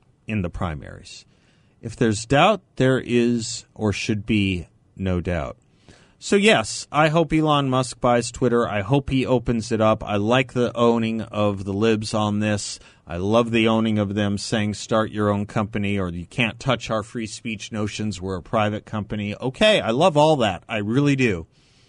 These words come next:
Just let's understand this victory came only because we had one very wealthy person willing to step up, and that's gonna come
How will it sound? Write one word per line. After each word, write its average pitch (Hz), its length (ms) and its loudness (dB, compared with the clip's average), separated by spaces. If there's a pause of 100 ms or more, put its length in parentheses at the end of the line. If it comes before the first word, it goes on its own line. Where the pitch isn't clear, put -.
(960)
Just - 420 -4
let's - 440 -2
understand 104 1040 -2 (580)
this 107 220 -4
victory 113 520 -2
came 104 460 -2
only 113 400 -4
because 101 400 -6
we 98 140 -6
had 98 260 -4
one 113 380 -4
very 101 320 -4
wealthy 95 340 -4
person 85 540 -8
willing 85 300 -8
to 90 100 -16
step - 420 -6
up, 82 220 -6
and 90 100 -6
that's 92 220 -10
gonna 98 180 -8
come 90 320 -10